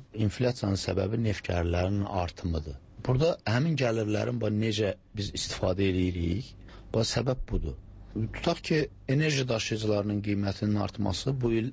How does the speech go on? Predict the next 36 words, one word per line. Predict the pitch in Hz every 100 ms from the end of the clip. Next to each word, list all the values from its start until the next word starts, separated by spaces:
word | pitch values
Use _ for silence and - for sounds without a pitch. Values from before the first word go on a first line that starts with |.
| -
inflyasiya | 113 101 110 117 - -
təsir | 95 95 107 92
elədi | 85 82 104
və | 104 98
bu | 104 101 -
gözlənilir | - 110 107 104 107 117
ki, | - 110
bu | 110
il | 104 104 -
inflyasiya | - 98 113 107 117
iyirmi | 123 110 110
bir | 113
faiz | - 95 87 -
təşkil | 80 - 87
eləyəcək. | 80 76 69 64 - - -
Ancaq, | 110 127 139 131
e, | 123 107 101 98
məsələn, | 104 120 107 104
gələn | 120 120 143 143
il | 139 135 -
prinsipial | - 113 107 - 135 127
qiymət | - 107 113 - 110
artımı | 98 - 107 110
gözlənilmir. | 107 101 87 98 107 110 92 92 107 139 -
Bununla | 131 165 156
belə | 135 135 143 -
Beynəlxalq | 110 104 107 101
Valyuta | 101 101 101
Fondunun | - 98 92 95 95 -
proqnozlarıdır | - 92 95 90 92 95 104 -
ki, | 151
on | 151
altı | 135 127 147
faiz | 135 127 120
inflyasiya | 101 110 98 85
gözlənilir | 85 82 87 87 82